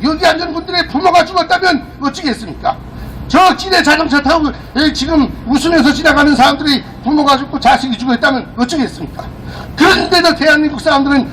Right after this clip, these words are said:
아직도, 아직도 산으로 가고 바다로 가고 골프채 메고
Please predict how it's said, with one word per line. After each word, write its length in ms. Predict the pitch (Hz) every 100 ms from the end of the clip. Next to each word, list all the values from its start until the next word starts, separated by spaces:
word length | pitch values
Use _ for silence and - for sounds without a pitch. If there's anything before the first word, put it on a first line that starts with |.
| -
아직도, 360 | 254 277 - 320 - - - - - -
아직도 720 | - 330 330 - 392 311 - - - - - - - -
산으로 380 | 247 330 330 320
가고 440 | 285 285 269 151 - -
바다로 380 | - 320 302 294
가고 400 | 294 294 262 - -
골프채 440 | 254 311 254 285
메고 400 | 311 277 320 285